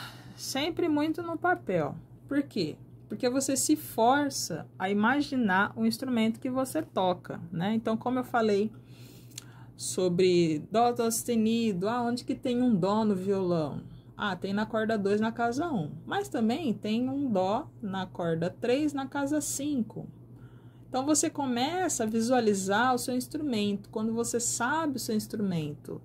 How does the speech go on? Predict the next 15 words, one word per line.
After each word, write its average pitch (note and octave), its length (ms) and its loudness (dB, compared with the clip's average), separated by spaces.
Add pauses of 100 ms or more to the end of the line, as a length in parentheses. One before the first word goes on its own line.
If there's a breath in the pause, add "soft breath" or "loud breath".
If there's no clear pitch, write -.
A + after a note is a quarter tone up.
(160)
na F3 100 -4
sua A#3+ 240 0
cabeça, G#3 800 2
você F3 300 -4
tem B3 260 -6
um C#4 100 -2
domínio B3 400 0
maior A3+ 560 2
dele, D3+ 360 0 (320)
tá? - 240 -6 (680 loud breath)
Mas A3 800 4
isso G3 220 -6
é G3+ 40 -6
muito F#3+ 260 -4
pessoal. G#3+ 640 -2